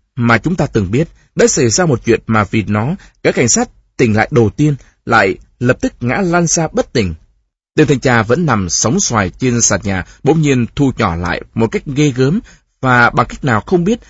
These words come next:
đã nằm gọn trong cái bình thủy tinh mà khi nãy Mister Wanderlust đã nốc hết nước. Cho đến tận nay,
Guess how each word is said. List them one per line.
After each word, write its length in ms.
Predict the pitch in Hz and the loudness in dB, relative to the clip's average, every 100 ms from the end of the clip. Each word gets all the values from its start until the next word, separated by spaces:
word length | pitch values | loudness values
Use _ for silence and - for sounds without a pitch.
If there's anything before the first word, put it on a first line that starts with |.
| _ - | _ -2
đã 200 | 117 170 | 2 2
nằm 280 | 143 110 92 | 2 0 0
gọn 220 | 117 117 - - | 0 0 0 -4
trong 260 | 143 135 | -2 -2
cái 120 | 123 | -2
bình 180 | 185 110 | -2 -4
thủy 160 | - 95 | -2 -4
tinh 240 | - 135 123 - - | -2 -4 -4 -12 0
mà 180 | 127 | 2
khi 160 | 120 175 | 4 2
nãy 260 | 160 180 202 - | 2 0 -2 -6
Mister 380 | - 175 - 139 113 | 0 0 2 -2 -2
Wanderlust 580 | - 117 95 110 101 107 - _ _ | -2 -2 0 -2 0 -2 -4 _ _
đã 240 | 107 104 120 123 | 0 0 0 -2
nốc 280 | 143 185 | -2 0
hết 200 | - - | -4 -2
nước. 200 | 156 165 - _ _ _ _ _ _ _ _ _ _ _ _ _ _ | 0 0 -4 _ _ _ _ _ _ _ _ _ _ _ _ _ _
Cho 100 | 147 | 2
đến 340 | 131 135 165 156 | 4 4 2 0
tận 120 | 127 117 | -2 0
nay, 220 | 117 | -2